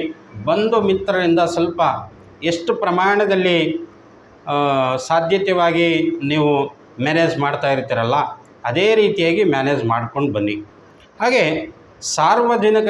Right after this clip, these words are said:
ಕ್ಷೇತ್ರದಲ್ಲಿಯೂ ಕೂಡ ಹೌದು. ಸಾರ್ವಜನಿಕ ಕ್ಷೇತ್ರದಲ್ಲಿ ನೀವೇನಾದರೂ ಇದನ್ನು ಮಾಡ್ತಾಯಿದ್ರೆ, ಸಾರ್ವಜನಿಕ ಕ್ಷೇತ್ರದಲ್ಲಿ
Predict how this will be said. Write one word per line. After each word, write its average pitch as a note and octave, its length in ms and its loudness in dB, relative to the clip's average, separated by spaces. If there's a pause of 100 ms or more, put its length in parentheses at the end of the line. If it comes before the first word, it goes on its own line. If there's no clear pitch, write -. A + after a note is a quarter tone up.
(100)
ಕ್ಷೇತ್ರದಲ್ಲಿಯೂ C#3 760 -2
ಕೂಡ A2 160 -2
ಹೌದು. G#2+ 560 -2 (440)
ಸಾರ್ವಜನಿಕ F3+ 680 0
ಕ್ಷೇತ್ರದಲ್ಲಿ F#3 600 -2
ನೀವೇನಾದರೂ F3 920 2 (600)
ಇದನ್ನು E3 240 2
ಮಾಡ್ತಾಯಿದ್ರೆ, B2+ 800 0 (800)
ಸಾರ್ವಜನಿಕ D3 680 -2 (160)
ಕ್ಷೇತ್ರದಲ್ಲಿ D3+ 960 -2